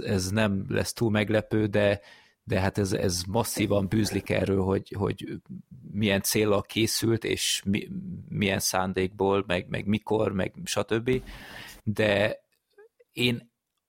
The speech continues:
azt mondom egyébként, hogy ezt, ezt a tematikát, ezt az egész kétezer-hatos dolgot simán meg lehetne filmesíteni. Tehát nekem alapvetően nincs ezzel bajom.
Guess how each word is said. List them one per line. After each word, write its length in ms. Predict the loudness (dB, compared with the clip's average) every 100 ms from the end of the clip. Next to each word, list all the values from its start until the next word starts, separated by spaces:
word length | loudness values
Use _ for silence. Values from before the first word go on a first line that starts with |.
| 0
azt 240 | 0 0 0
mondom 380 | 2 4 4
egyébként, 540 | 4 2 0 0 -2 2
hogy 220 | 0 0
ezt, 720 | 0 2 2 0 -6 -8 -10 -4
ezt 340 | 0 2 2
a 40 | -2
tematikát, 1120 | 0 2 2 0 -2 -2 0 0 -2 -6 -10
ezt 200 | -8 -2
az 100 | 0
egész 240 | 2 2 0
kétezer-hatos 800 | 0 0 2 2 2 2 0 2
dolgot 320 | 2 2 0
simán 540 | -2 2 2 2 0
meg 440 | 0 -2 -4 -16 -8
lehetne 440 | -2 -2 -2 -4
filmesíteni. 840 | -4 -2 0 0 0 -2 -2 0 2
Tehát 300 | 2 0 0
nekem 360 | -4 0 2
alapvetően 580 | 4 2 2 0 2 2
nincs 280 | 2 0 0
ezzel 320 | 0 0 -2
bajom. 520 | 0 2 4 2 0